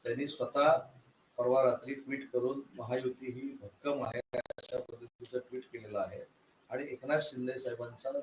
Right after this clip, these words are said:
सारखा संयमी आणि संवेदनशील आणि भावनाप्रधान नेता होऊ शकत नाही हे मी त्यांना जवळून ओळखतो म्हणून सांगतो. त्याच्यामुळं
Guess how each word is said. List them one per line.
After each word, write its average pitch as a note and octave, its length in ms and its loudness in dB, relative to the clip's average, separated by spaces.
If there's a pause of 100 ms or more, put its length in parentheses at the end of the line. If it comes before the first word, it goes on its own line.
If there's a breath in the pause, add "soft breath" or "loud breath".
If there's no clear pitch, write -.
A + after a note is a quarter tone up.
(120)
सारखा C3+ 420 -2
संयमी B2+ 600 0 (120)
आणि C3 160 -10
संवेदनशील C3+ 680 -4 (440)
आणि B2+ 160 -2
भावनाप्रधान B2+ 680 4
नेता B2 220 0
होऊ C3+ 240 0
शकत - 380 -6
नाही B2+ 120 -8 (460)
हे B2 60 -2
मी C3+ 100 -2
त्यांना C3 280 2
जवळून B2+ 340 2
ओळखतो B2 360 4
म्हणून B2 180 -6
सांगतो. A2 360 -16
त्याच्यामुळं B2 420 -4